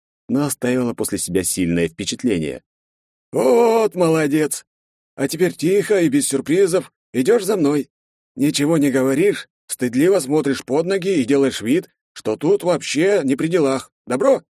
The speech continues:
Понял меня, да? Не при делах, от слова совсем». Мне ничего не оставалось, кроме как послушаться его. Только что я, Д-ранг,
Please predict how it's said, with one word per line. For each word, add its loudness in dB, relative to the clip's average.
Понял 2
меня, 0
да? 0
Не 0
при 0
делах, 0
от -4
слова 2
совсем». 0
Мне 0
ничего -2
не 0
оставалось, -2
кроме 0
как -8
послушаться -6
его. -2
Только 0
что -2
я, 0
Д-ранг, -2